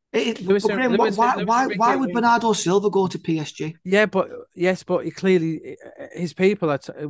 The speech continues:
Speaker 2: he wants to leave Manchester, Craig, and, and, and for whatever reason, and P S G are, are, uh, something that appeals to him.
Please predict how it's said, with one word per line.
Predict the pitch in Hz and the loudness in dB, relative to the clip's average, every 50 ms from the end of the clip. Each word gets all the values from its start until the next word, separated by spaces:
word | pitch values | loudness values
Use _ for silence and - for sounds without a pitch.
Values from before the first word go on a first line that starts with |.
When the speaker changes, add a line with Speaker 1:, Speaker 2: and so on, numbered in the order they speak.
| 156 185 _ _ _ _ _ _ _ | -12 -16 _ _ _ _ _ _ _
Speaker 2:
he | _ 175 | _ -4
wants | 175 170 196 196 185 - | -2 0 0 -2 -2 -2
to | - 185 | -2 0
leave | 175 180 180 170 151 | 0 0 0 0 0
Manchester, | 165 175 196 196 - - 180 - - - - | -2 -4 -4 -6 -10 -16 -18 -14 -12 -12 -8
Craig, | - 175 147 131 107 101 - _ _ _ _ _ _ - | -6 -4 -4 -4 -4 -6 -12 _ _ _ _ _ _ -10
and, | 135 143 139 143 120 | -8 -6 -6 -6 -8
and, | 135 156 147 143 120 | -8 -6 -6 -6 -6
and | 143 147 147 147 139 - | -6 -6 -6 -6 -8 -8
for | - 165 156 | -4 -4 -2
whatever | 147 165 165 151 160 151 156 | 0 2 0 0 0 -2 -4
reason, | 143 160 160 160 175 170 143 127 110 117 135 - _ _ - _ | -4 -2 -2 -2 -2 -2 -4 -8 -10 -10 -12 -16 _ _ -20 _
and | - 139 151 151 143 - _ - | -10 -8 -6 -6 -8 -10 _ -4
P | 196 190 196 | 0 2 2
S | 196 185 - | 2 2 -2
G | - 196 190 190 175 135 120 | -2 0 0 2 0 0 -4
are, | - | -6
are, | - 139 139 139 139 - - 147 143 143 143 139 - - | -4 -2 -2 -2 -2 -2 -4 -4 -4 -2 -4 -4 -6 -10
uh, | |
something | - - - 160 147 143 | -14 -10 -8 -8 -6 -6
that | 139 123 | -6 -6
appeals | 131 - - 160 165 170 165 - | -6 -4 0 0 0 0 -2 -4
to | - 170 | -4 -4
him. | 170 170 175 170 | -4 -4 -4 -8